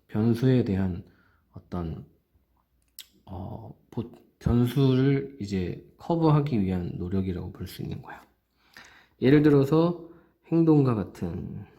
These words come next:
어떤 행동? 경쟁자에 의해 취해지는, 혹은 새로운 상품의 도입과 같은.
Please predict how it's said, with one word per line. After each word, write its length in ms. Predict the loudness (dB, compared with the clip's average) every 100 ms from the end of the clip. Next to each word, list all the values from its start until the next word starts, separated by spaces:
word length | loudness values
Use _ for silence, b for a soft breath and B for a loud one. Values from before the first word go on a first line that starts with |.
| b b _
어떤 240 | -6 -2 0
행동? 440 | 2 2 0 -2 B B B B _ _
경쟁자에 640 | -2 0 4 4 4 2 4
의해 360 | 4 2 0
취해지는, 680 | -4 -4 -4 -4 -8 -10 -12 -18 _ _ _
혹은 460 | -4 0 0 -2 B B B
새로운 480 | -6 0 4 4 2
상품의 460 | 0 -2 -4 -4 -4
도입과 640 | -6 -8 -12 _ -10 -8
같은. 340 | -10 -18 -20